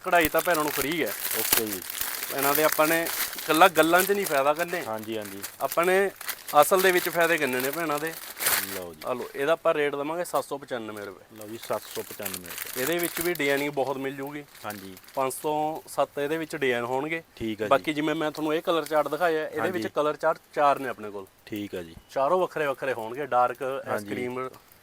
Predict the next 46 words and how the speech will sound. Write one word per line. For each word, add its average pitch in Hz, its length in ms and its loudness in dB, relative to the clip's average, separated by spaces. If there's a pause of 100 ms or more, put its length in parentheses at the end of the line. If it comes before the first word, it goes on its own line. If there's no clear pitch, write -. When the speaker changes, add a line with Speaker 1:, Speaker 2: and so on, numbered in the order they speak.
(220)
Speaker 1:
ਹਨਾ, 147 140 0
ਸਾਰੇ 165 300 4
ਕਲਰ 151 200 0
ਚਾਰਟ 139 220 0
ਹੋਣਗੇ। 117 360 -6 (100)
Speaker 2:
ਹਾਂਜੀ। 107 140 -8
Speaker 1:
ਕਿ 147 80 0
ਆਪਾਂ 147 240 0
ਨੇ 151 60 -4
ਤੁਹਾਨੂੰ 156 220 -4
ਇਹਦੇ 151 140 -4
ਵਿੱਚ 160 180 -8
ਦਿਖਾਏ 156 320 0
ਥੇ 123 120 -4
ਨਾ, 160 140 -4 (380)
Speaker 2:
ਹਾਂਜੀ। 101 140 -10
Speaker 1:
ਉਹੀ 135 220 -2
ਬੇਸ 139 280 0
ਦੇ 143 100 -2
ਵਿੱਚ 135 240 -4
ਆ 143 340 -4
ਆਏਗਾ। 110 360 0 (640)
Speaker 2:
ਲਓ। 82 160 -18 (120)
Speaker 1:
ਆਹ 120 80 -12
ਦੇਖੋ 110 280 -14
ਵੀਰੇ, 107 180 -14 (1000)
ਇਹਦੇ 143 360 -4
ਤੇ 170 300 -4 (100)
ਹੈਂਡ 123 260 -4
ਦਾ 143 140 0
ਕੰਮ 151 240 -4
ਵੀ 165 120 -4
ਹੋਏਗਾ 156 400 -6 (120)
Speaker 2:
ਹਾਂਜੀ। 101 320 -10 (140)
Speaker 1:
ਤੇ 139 100 0
ਮਸ਼ੀਨੀ 123 480 -4
ਵੀ 135 100 -8
ਕੰਮ 120 160 -8
ਹੋਏਗਾ। 104 360 -6 (120)
ਔਰ 127 100 -10
ਇਹਦਾ 143 180 -4
ਦੁਪੱਟਾ 143 440 -6
ਵੀ 170 120 -4
ਪੂਰਾ 143 400 -4
ਹੈਵੀ 120 300 -4
ਹੈ, 104 80 -8